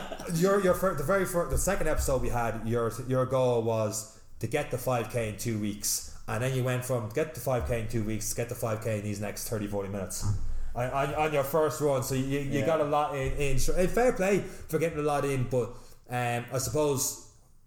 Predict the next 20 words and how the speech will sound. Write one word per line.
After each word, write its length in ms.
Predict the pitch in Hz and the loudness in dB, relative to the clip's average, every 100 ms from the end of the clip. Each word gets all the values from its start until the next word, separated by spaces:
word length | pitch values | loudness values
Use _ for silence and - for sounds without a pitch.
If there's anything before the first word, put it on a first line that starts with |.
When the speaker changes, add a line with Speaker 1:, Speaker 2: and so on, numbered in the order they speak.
| - - - | -20 -20 -8
Speaker 2:
looking 360 | 143 156 160 120 | 0 0 0 -2
back 240 | 139 151 | -2 -2
in 80 | 151 | -4
the 60 | 123 | -2
first 340 | 135 127 131 | 0 0 0
month, 220 | 123 113 | -4 -4
what 320 | 117 123 123 | -6 -2 -2
would 120 | 123 117 | -2 -2
you 60 | |
have 100 | 117 | -4
changed? 440 | - 117 107 - - - - - - - - | -2 -2 -2 -4 -6 -8 -8 -10 -14 -16 -10
Speaker 1:
Um, 680 | 123 117 117 113 117 117 113 110 | -4 -2 -2 0 0 0 -2 -4
probably 240 | 147 156 | -6 -6
should 140 | 123 | -4
have 100 | 117 | -4
started 460 | 107 113 110 117 107 | -4 -2 -4 -4 -4
off 440 | 104 104 - - - | -4 -6 -10 -16 -14
slower, 840 | - - 110 104 104 107 98 - | -10 -6 -4 -4 -2 -4 -6 -10
maybe 260 | 110 104 104 | -10 -6 -6
try 400 | 98 - 98 | -8 -8 -6